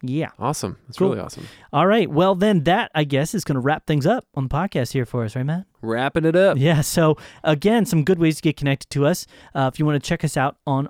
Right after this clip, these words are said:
Speaker 1: our website, that's real review media dot com, and we're always posting really awesome stuff up there. You can also check us out on our Facebook, on our Twitter, on our Instagram. Uh, Facebook is facebook dot com slash real review media. You can also find us, like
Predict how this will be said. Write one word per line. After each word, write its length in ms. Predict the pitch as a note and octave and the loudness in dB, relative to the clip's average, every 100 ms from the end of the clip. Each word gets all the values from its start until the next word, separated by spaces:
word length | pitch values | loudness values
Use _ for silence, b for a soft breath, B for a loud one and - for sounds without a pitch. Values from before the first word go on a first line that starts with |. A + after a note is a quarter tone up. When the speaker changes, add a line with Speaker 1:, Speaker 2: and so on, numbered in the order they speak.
| - | -4
Speaker 1:
our 180 | C3 B2 | -4 -4
website, 400 | B2 A#2+ B2+ A#2 | -4 -4 -6 -6
that's 240 | A#2 - | -8 -8
real 140 | B2+ B2 | -6 -6
review 220 | A#2 A#2+ | -6 -6
media 240 | A#2+ A#2+ | -4 -4
dot 200 | A#2 A2 | -4 -8
com, 420 | - A#2 A#2 B2 D3 b | -10 -10 -6 -6 -8 b
and 80 | - | -8
we're 100 | A#2+ | -4
always 220 | B2+ B2+ | -2 -4
posting 320 | - B2 B2+ A#2 | -4 -8 -6 -4
really 180 | A#2 | -4
awesome 260 | A2 A2 B2 | -6 -8 -8
stuff 280 | - A2+ - | -8 -10 -8
up 160 | B2 - | -8 -6
there. 140 | A2+ | -6
You 100 | A2+ | -4
can 100 | C3+ | -4
also 180 | A#2+ - | -4 -6
check 180 | B2+ B2 | -8 -6
us 100 | - | -4
out 160 | A#2+ - B B | -4 -6 B B
on 80 | C3+ | -2
our 60 | C3 | 0
Facebook, 500 | D#3+ D3+ D#3+ D#3 - b b b b | 0 0 2 0 -2 b b b b
on 80 | C#3 | -2
our 80 | B2+ | -2
Twitter, 380 | - D3+ D3+ | 0 2 2
on 140 | C#3 A#2+ | 2 -2
our 60 | D3 | -2
Instagram. 680 | D#3+ - D#3 D#3 D3+ D#3 | -4 -4 0 2 2 0
Uh, 120 | C3+ A#2+ | -2 -2
Facebook 400 | E3 E3 D#3+ C#3 | 0 0 -2 -2
is 100 | - | -2
facebook 300 | D3 D3+ B2+ | -2 0 -2
dot 180 | C3 | -2
com 220 | - B2 B2 | -2 -4 -2
slash 340 | B2+ A#2 - | -4 -4 -4
real 160 | B2 B2 | -4 -2
review 300 | A#2 A#2+ A#2 | -4 -4 -4
media. 480 | A#2 B2 B2+ B2+ | -2 -2 0 0
You 100 | B2 | 0
can 100 | B2+ | -2
also 220 | A2+ - B2 | -4 -6 -8
find 260 | B2+ A#2+ | -8 -6
us, 160 | A#2 - | -6 -8
like 180 | A2+ - | -12 -12